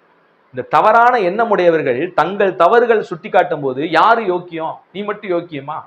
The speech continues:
அப்படின்னு கேக்குற மாதிரி இருக்கு. பைபிள் சில விஷயங்களை எக்ஸ்ட்ரீமா போய் அதிகமாக நாம்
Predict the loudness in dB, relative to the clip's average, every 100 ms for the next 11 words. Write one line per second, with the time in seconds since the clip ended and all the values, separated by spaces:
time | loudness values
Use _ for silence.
0 | -10 -8 -8 -6 -8 -8 -8 -10 -10 _
1 | _ _ _ _ _ _ 0 0 2 2
2 | 2 0 0 -2 -4 -6 0 0 0 -6
3 | _ -6 -6 -6 -4 -2 0 2 0 -2
4 | -6 -6 -6 -2 -2 0 2 4 4 4
5 | 4 2 2